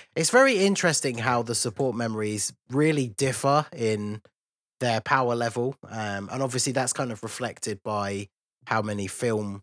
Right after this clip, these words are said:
reels they cost to use. But, like, you think about, um, something like the Zeno one, which ob-, obviously is the best one, uh, gives you a pretty decent buff for the entire fight.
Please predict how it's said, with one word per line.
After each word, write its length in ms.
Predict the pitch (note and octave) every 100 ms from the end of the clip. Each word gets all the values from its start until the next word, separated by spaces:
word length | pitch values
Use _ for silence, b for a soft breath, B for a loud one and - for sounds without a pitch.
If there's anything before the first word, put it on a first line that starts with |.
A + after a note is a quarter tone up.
| -
reels 420 | G2+ F2+ E2 F#2
they 140 | G2 F#2
cost 320 | A2+ - -
to 80 | F#2
use. 400 | G2+ F2+ D#2+ -
But, 180 | G2
like, 320 | G#2 G#2 G2+ - _ _ _
you 100 | D3
think 240 | E3 A3 F#3+
about, 440 | E3 D#3 C#3+ A2+ D2+
um, 580 | A#2+ A#2 A2+ A2+ A2+ - _ _ _ _ _ _ _ _ _
something 260 | - D#3 D3+
like 140 | C3+
the 80 | B2+
Zeno 440 | A#2 C3 C3 A2+ G2+
one, 280 | F#2 F2 G#2+
which 160 | B2+
ob-, 160 | F#3+ E3+
obviously 600 | F#3+ C#3+ D3 C#3 - B2+
is 120 | A#2+
the 80 | -
best 300 | A#2+ A#2 -
one, 240 | F2+ E2 F#2 b _ _
uh, 220 | G#2+ G2+ G2+
gives 280 | B2+ G#2+
you 120 | A#2 A2+
a 20 |
pretty 240 | - B2
decent 400 | A2 A#2 - A2
buff 160 | A2 G#2
for 100 | -
the 120 | G2+
entire 340 | G2 - A2 F#2
fight. 360 | - A2 G#2